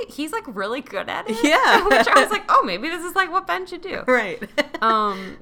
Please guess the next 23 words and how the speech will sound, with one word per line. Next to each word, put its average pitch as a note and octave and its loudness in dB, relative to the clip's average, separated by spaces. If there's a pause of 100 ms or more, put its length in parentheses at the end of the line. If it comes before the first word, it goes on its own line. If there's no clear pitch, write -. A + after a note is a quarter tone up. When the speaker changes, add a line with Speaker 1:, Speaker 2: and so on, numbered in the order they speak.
Speaker 1:
like, B3 -8
he's B3 -6
really G#3 -2
nice, F3+ -6
Speaker 2:
Uh-huh. F#3+ -8
Speaker 1:
and F3 -2
he G3 -12
does F#3 -6
a F3 -10
good F3 -8
job F#3 -6
of D#3+ -18
explaining E3 -16
it E3 -10
in E3 -12
kind E3 -10
of D#3+ -16
a E3+ -8
way D3+ -12
that D3+ -12
makes D3+ -16
it - -16
seem D3+ -18